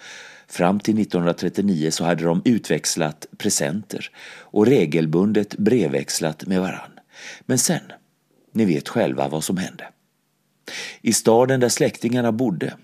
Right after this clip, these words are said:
och de ska nog ha varit ganska många faktiskt, jo, där fanns bland annat en pianolärarinna. Så romantiskt. Min farmor sjöng också och skrev poem, och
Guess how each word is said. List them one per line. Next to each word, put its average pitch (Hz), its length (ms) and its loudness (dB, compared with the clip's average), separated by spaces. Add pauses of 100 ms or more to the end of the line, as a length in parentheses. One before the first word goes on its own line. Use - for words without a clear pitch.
(300)
och 67 80 -10
de 69 140 -4
ska 80 220 -2
nog 92 180 0
ha 76 340 0
varit 80 320 -2
ganska 113 380 -2
många 123 280 -2
faktiskt, - 520 -8 (420)
jo, 107 120 2
där 143 120 4
fanns 113 400 -2
bland 117 200 2
annat 80 320 -2
en 82 140 -2
pianolärarinna. 73 1040 -2 (600)
Så - 200 -2
romantiskt. - 800 -2 (760)
Min 120 360 4
farmor 120 580 0
sjöng 117 400 -2
också - 480 -6
och - 100 -6
skrev 85 420 -2
poem, - 580 -4
och 90 280 -2